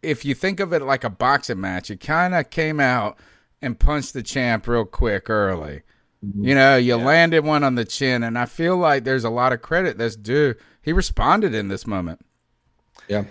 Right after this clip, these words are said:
Speaker 3: Yeah, it was big time for that, and, and he kinda carried it throughout the game, too, where, like, I, in the pr-, recent memory, I don't remember having eight to ten minute drives. Like, that isn't usually our M O,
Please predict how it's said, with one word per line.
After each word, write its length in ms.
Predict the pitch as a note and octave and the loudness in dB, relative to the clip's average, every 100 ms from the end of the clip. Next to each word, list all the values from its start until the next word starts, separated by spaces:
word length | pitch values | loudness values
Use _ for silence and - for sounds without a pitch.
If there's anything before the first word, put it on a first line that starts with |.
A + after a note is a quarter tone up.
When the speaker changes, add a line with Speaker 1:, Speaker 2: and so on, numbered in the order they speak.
| - | -8
Speaker 3:
Yeah, 240 | C3+ C3+ | -2 0
it 60 | A#2+ | 0
was 140 | C#3+ | -2
big 200 | A2 F3+ | 2 2
time 220 | F3+ D#3+ C#3+ | 4 2 2
for 100 | A2+ | 4
that, 320 | C3 A#2+ G#2+ | 6 6 4
and, 220 | A2+ A2 | 2 0
and 120 | B2 | 0
he 80 | B2 | 0
kinda 240 | - G3 | 0 0
carried 360 | F3 - C#3 C#3+ | 0 2 2 4
it 120 | C3 | 2
throughout 520 | - A2+ G#2+ A2+ A#2 - | 0 -4 2 4 4 0
the 60 | |
game, 300 | F2 G#2 A#2 | -4 -2 -2
too, 260 | G2 C3 B2 | -4 -2 0
where, 160 | F#2 F#2+ | 2 4
like, 220 | F#2 F#2 | 2 2
I, 280 | G#2+ A#2+ B2+ - _ - A#2+ - - | 2 4 4 2 _ -16 -14 -14 -10
in 100 | C#3+ | -8
the 80 | C3+ | -8
pr-, 260 | - C#3 A#2 - | -8 -14 -14 -2
recent 420 | D#3+ E3+ D3 B2 - | 0 2 0 -2 -4
memory, 440 | A#2+ C3 B2+ F#2+ | 0 2 4 2
I 120 | F2 G#2+ | 2 2
don't 180 | B2+ | 2
remember 400 | G2 A2+ A2+ A2+ | 0 0 0 2
having 340 | F#2 G2+ F#2+ G2 | 4 4 2 -2
eight 220 | G2+ G#2 - | -4 -6 -6
to 100 | G2 | -12
ten 320 | - A2 G#2 | -6 -4 -2
minute 280 | G2 F#2 - | -2 -4 -6
drives. 580 | F2 F#2 E2+ C#2 - | 0 2 2 0 -8
Like, 180 | - D#2+ | -8 -2
that 180 | A2 G#2+ | 2 4
isn't 340 | G#2+ G#2 A2 | 2 0 -6
usually 440 | F2 A2 G#2 G2 F#2 | -4 -6 -2 0 2
our 260 | E2+ F2+ | 4 4
M 220 | D2 E2+ E2 | 2 0 0
O, 280 | F2+ E2+ | 0 -2